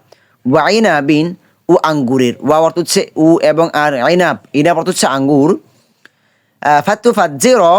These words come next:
অতঃপর তুমি প্রবাহিত করবে, ফা অতঃপর, তুফাজ্জির তুমি প্রবাহিত করবে, আল আনহার নহরসমূহ, নদ নদী প্রবাহিত করবে, খিলালহা তার মধ্যে,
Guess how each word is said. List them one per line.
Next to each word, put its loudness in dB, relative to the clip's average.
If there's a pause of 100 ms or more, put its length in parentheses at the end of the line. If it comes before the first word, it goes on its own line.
(640)
অতঃপর 0 (100)
তুমি 2 (100)
প্রবাহিত 0
করবে, 0 (240)
ফা -2
অতঃপর, -2 (220)
তুফাজ্জির -2
তুমি -4
প্রবাহিত 0
করবে, 0 (680)
আল -2
আনহার 2 (380)
নহরসমূহ, 0 (160)
নদ 2
নদী 0
প্রবাহিত -2
করবে, 0 (500)
খিলালহা 0 (340)
তার 0
মধ্যে, -4